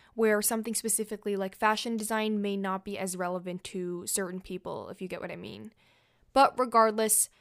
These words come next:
something I've noticed in my own practice and research about sustainability is that there isn't just one definition for the term. So for me to sit here and define it would consist of a long, like, convoluted definition of the term.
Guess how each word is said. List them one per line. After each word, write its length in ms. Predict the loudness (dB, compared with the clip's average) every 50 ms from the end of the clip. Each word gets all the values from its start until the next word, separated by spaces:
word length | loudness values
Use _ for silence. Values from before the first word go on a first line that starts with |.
| _ _ _
something 380 | 2 2 2 2 2 2 4
I've 180 | 4 4 4 4
noticed 380 | 2 2 2 2 0 -2 -2
in 140 | -6 -6 -4
my 120 | -4 -4 -4
own 220 | -4 -4 -6 -6
practice 640 | -6 -4 -4 -4 -4 -4 _ -4 -2 0 -2 -2 -2 -4
and 220 | -6 -6 -6 -6
research 440 | -6 -2 0 0 0 0 -2 -2 -4
about 240 | -6 -6 -6 -6 -6
sustainability 960 | -6 -6 -6 -4 -4 -4 -4 -4 -2 0 2 2 2 0 0 -2 -4 -4 -6 -10 -16 -20 -20 _ _ _
is 120 | -2 2
that 120 | 2 2 2
there 120 | 0 0 0
isn't 260 | 2 2 2 2 0
just 240 | 0 0 0 0 -2
one 320 | -2 -2 0 0 0 0
definition 560 | 0 -2 -2 -2 -4 -4 -4 -4 -4 -6 -8 -8
for 160 | -8 -10 -10
the 100 | -10 -10
term. 580 | -12 -10 -10 -8 -8 -8 -10 -12 -12 -14 -16 -18 _ -20 -20 _ _ _ _ _ 0
So 440 | 2 4 6 6 6 8 6 4
for 180 | 4 2 0 0
me 160 | 2 2 0
to 100 | 2 2
sit 280 | 2 2 2 2 0 0
here 240 | -2 0 2 2 2
and 140 | 2 0
define 440 | -2 -6 -4 -2 -2 0 0 0 0
it 140 | 0 -2 -2
would 180 | -2 -6 -6 -4
consist 500 | -6 -4 -2 0 0 0 -2 -2 -4 -4
of 120 | -4 -4
a 60 | -4 -2
long, 580 | 2 4 6 6 6 4 2 0 -4 -4 -4
like, 200 | -4 -4 -6 -6 _ _ -10
convoluted 640 | -2 0 0 0 2 2 2 2 2 0 0 -2
definition 480 | -2 -4 -4 -2 -4 -4 -4 -4 -6 -8
of 120 | -8 -10
the 80 | -10 -12
term. 500 | -10 -8 -8 -6 -6 -6 -8 -10 -12